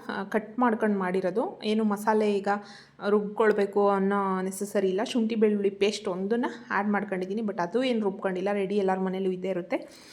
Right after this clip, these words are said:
ಬನ್ನಿ ಹೇಗೆ ಮಾಡೋದು ಅಂತ ತೋರಿಸ್ತೀನಿ ಈಸಿಯಾಗಿ. ನಾನು ಈ ಥರ ಕೆಲವೊಂದು ಸಲ ಮಾಡ್ತಾ ಇರ್ತೀನಿ ಮಸಾಲೆ ಕಮ್ಮಿ ಹಾಕಿ.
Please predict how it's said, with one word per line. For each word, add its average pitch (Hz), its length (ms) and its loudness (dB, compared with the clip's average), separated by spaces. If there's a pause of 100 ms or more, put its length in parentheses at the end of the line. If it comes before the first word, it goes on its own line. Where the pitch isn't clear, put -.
(240)
ಬನ್ನಿ 214 200 6
ಹೇಗೆ 233 360 0
ಮಾಡೋದು 185 300 2
ಅಂತ 190 100 -4
ತೋರಿಸ್ತೀನಿ 190 580 0
ಈಸಿಯಾಗಿ. 185 560 -2 (380)
ನಾನು 202 420 2
ಈ 190 40 -2
ಥರ 196 180 2 (500)
ಕೆಲವೊಂದು 208 280 4
ಸಲ 208 160 0
ಮಾಡ್ತಾ 190 360 0
ಇರ್ತೀನಿ 190 260 -2
ಮಸಾಲೆ 190 340 -2
ಕಮ್ಮಿ 190 320 -2
ಹಾಕಿ. 185 400 -6